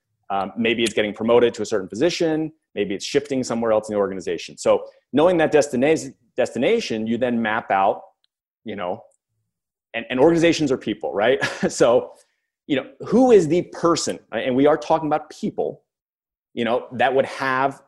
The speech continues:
the, the most sway in making this happen, right? If they, they went behind this tomorrow, you know, who would that be? And to kind of place them in the center <laughs> and to understand what motivates them,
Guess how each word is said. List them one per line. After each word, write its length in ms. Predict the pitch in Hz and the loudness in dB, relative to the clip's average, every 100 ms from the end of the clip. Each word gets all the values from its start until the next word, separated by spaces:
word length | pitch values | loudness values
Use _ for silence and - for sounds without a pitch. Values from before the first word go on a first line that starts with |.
| _ _ _ _ _ _ | _ _ _ _ _ _
the, 220 | 127 113 127 | -10 -8 -4
the 100 | 123 | 0
most 640 | 120 123 143 185 - - | 2 6 6 4 0 -12
sway 560 | - - 139 151 120 120 | -10 -10 -2 0 2 0
in 100 | 120 | 0
making 260 | 120 110 113 | -2 -2 -4
this 120 | 107 | -6
happen, 320 | - 87 - - | -10 -12 -14 -10
right? 120 | 101 107 | -6 -4
If 140 | 107 | -2
they, 240 | 123 143 139 | 0 0 2
they 160 | 127 | 2
went 220 | 156 156 | 2 2
behind 540 | 131 120 - 131 143 131 | -2 -4 -2 0 2 2
this 200 | 139 - | 2 0
tomorrow, 680 | - 127 123 92 65 82 - _ _ _ _ _ _ _ _ | -6 0 0 0 -4 -10 -14 _ _ _ _ _ _ _ _
you 80 | 110 | -4
know, 100 | 101 | -4
who 180 | - 131 | 0 2
would 160 | 127 | 4
that 480 | 110 107 107 - 90 | 4 0 -2 -12 -12
be? 260 | 101 82 - _ _ _ _ - | -10 -10 -16 _ _ _ _ -6
And 200 | 110 113 | -4 -2
to 80 | 123 | -4
kind 160 | 120 | -4
of 100 | 110 | -6
place 300 | - 123 160 | -2 0 2
them 120 | 202 | 0
in 80 | 202 | 2
the 80 | 208 | 0
center 500 | - 131 120 131 - 127 107 - 165 - | 0 -2 -2 -4 -8 -12 -12 -10 -12 -12
<laughs> 500 | _ _ _ _ - | _ _ _ _ -4
and 160 | 117 | -2
to 140 | 110 120 | -2 0
understand 540 | 151 170 - 139 123 | 0 0 0 -2 0
what 220 | 123 123 | 0 0
motivates 480 | 120 110 98 95 - | 0 0 0 -4 -6
them, 140 | 82 | -14